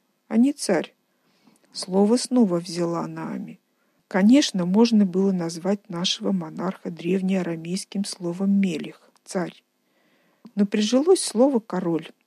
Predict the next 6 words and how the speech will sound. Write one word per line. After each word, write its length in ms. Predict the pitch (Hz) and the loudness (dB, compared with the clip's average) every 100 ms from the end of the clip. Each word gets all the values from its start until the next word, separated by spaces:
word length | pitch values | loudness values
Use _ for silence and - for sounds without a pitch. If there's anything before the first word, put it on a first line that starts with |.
| _ _ _ _ _ - _ | _ _ _ _ _ -20 _
произошедшее 840 | - 190 175 160 - 214 208 - 170 | -4 -2 0 -4 0 0 0 -2 -2
от 140 | 170 | -2
древнероманского 1040 | 175 185 175 175 165 156 165 170 - - 160 | 0 0 2 -4 -4 -8 -8 -10 -10 -12 -10
«скарли», 720 | - - 151 - 165 254 294 - | -10 -10 -10 -6 -2 -2 -2 -12
что 320 | - - 180 | -12 -6 -2
означает 760 | 208 - 214 - 180 160 151 | -2 -2 -4 -4 -6 -8 -10